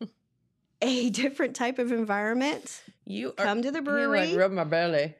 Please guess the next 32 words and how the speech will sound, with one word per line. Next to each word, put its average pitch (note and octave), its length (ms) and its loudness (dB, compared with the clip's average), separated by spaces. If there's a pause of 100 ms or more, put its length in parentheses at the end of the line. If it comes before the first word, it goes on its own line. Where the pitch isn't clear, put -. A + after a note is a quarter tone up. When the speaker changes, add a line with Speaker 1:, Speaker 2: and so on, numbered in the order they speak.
(140)
Speaker 1:
They'll A3+ 120 0
all A3 180 2
be A#3+ 300 -4
running A3 420 -2
around A#3+ 640 0
and F#3+ 420 -4 (320)
Speaker 2:
Yep. F#3+ 240 -8 (340)
Speaker 1:
acting G#3+ 300 -6
silly, A#3+ 400 -4
I'm C#4+ 140 -4
sure. A3 580 -4 (3000)
Speaker 2:
You're F3+ 160 -4
Speaker 1:
We F#3+ 160 2
Speaker 2:
awful C4 140 -4
Speaker 1:
can B3 60 -4 (100)
Speaker 2:
cute. F3+ 420 -6
Speaker 1:
It E4 160 -2
helps D4+ 280 -2
us. C4+ 240 -2
We B3 80 -8
can A#3 140 -6
see A#3 160 -6
how A3 140 -4
they G#3 140 -2
interact G3+ 380 -2
with G#3 240 -8
different G3+ 300 -8
types G3+ 260 -10
of G3+ 100 -14
strangers, G#3 760 -8
with B3 180 -12
kids, G3+ 720 -6